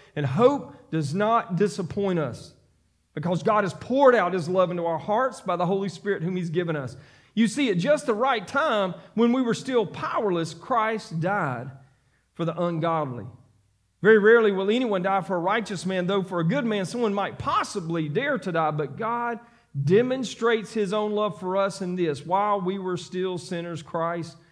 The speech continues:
died for us. Since we've now been justified by His blood, how much more shall we be saved from God's wrath through Him?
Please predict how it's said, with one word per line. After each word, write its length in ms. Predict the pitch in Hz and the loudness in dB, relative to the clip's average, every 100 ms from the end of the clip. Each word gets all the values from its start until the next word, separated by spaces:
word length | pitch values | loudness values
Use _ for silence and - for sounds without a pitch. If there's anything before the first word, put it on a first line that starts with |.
| _ _ _ _ 135 | _ _ _ _ -4
died 420 | 147 156 151 139 | -2 0 -2 -4
for 200 | 143 127 | -6 -6
us. 340 | 120 - - - _ _ _ _ _ _ _ _ | -8 -14 -20 -20 _ _ _ _ _ _ _ _
Since 240 | - 247 | 0 2
we've 180 | 226 240 | 2 2
now 180 | 240 240 | 2 2
been 200 | 233 190 | 2 2
justified 720 | 196 269 - 226 226 202 180 | 4 2 0 -4 0 0 2
by 160 | 185 185 | 0 0
His 180 | 190 156 | 0 0
blood, 380 | 170 233 208 | 2 2 4
how 160 | 170 220 | 2 2
much 240 | 220 156 | 0 0
more 420 | 180 208 285 262 214 | 0 2 0 0 -2
shall 320 | - 208 208 | -2 -2 0
we 80 | 208 | 0
be 180 | 202 | -2
saved 760 | 190 - 262 285 240 180 185 - - _ | -4 -8 -8 -2 -2 -2 -4 -10 -18 _
from 220 | 233 220 | -6 -4
God's 340 | 185 175 190 202 | -4 -4 -6 -6
wrath 440 | 254 262 240 - | -8 -8 -10 -10
through 240 | 233 277 | -6 -2
Him? 340 | 214 156 120 | -2 -2 -6